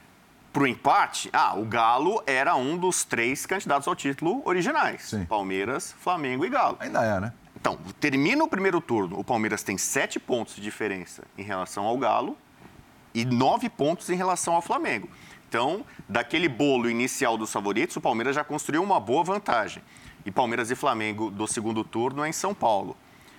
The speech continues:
Speaker 1: né? O jogo do Palmeiras com o Galo vai ser em Minas, né?
Speaker 2: Isso.
Speaker 1: É, mas eu acho que, pra esses adversários, o, o, o Palmeiras já tem uma vantagem considerável.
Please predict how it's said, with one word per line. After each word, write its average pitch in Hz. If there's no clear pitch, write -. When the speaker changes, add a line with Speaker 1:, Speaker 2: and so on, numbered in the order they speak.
Speaker 1:
né? 104
O 104
jogo 101
do 104
Palmeiras 104
com 127
o 117
Galo 117
vai 131
ser 135
em 143
Minas, 101
né? 85
Speaker 2:
Isso. -
Speaker 1:
É, 101
mas 104
eu 110
acho 92
que, 123
pra 123
esses 160
adversários, 120
o, 98
o, 113
o 110
Palmeiras 107
já 131
tem 117
uma 135
vantagem 135
considerável. 160